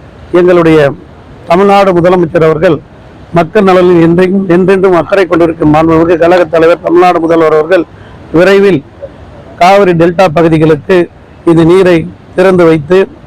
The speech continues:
விவசாயிகளுடைய வாழ்வாதாரம் செழிக்க பாடுபடுவார். அந்த வகையில் இந்த தர்மபுரி மாவட்டத்தை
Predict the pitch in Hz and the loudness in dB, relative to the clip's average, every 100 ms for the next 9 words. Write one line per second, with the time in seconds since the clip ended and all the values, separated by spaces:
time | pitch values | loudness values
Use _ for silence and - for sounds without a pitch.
0 | - 151 185 185 185 170 160 156 156 147 | -4 0 0 2 2 2 0 2 0 -2
1 | - - 170 185 175 165 160 156 147 143 | -6 -2 0 2 2 2 0 0 -2 0
2 | 160 143 190 185 - - - - 170 175 | -2 -2 -2 -2 -6 -20 -20 -8 -2 0
3 | 170 156 165 185 - - 160 165 156 180 | 2 0 2 0 -2 -4 0 0 2 2
4 | 202 202 - - - - - 170 170 160 | 0 -2 -12 -20 -20 -12 -2 0 2 2
5 | 147 143 170 214 202 185 170 170 170 147 | 0 0 0 0 0 0 2 0 0 -4
6 | 151 180 | -6 -2